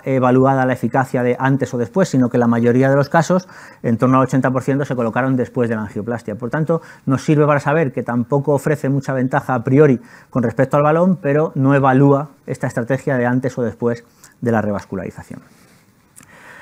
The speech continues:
Esta estrategia antes o después de la revascularización empieza a, a, a calar,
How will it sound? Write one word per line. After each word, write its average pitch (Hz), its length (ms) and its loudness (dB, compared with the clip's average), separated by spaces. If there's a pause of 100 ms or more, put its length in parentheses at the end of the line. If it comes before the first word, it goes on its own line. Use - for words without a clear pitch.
(380)
Esta 165 200 6
estrategia 185 400 4
antes 175 180 2
o 175 60 6
después 165 200 4
de 156 60 8
la 156 60 6
revascularización 147 960 4
empieza 147 560 6
a, - 40 -2
a, 135 920 2
a 131 60 0
calar, 170 340 6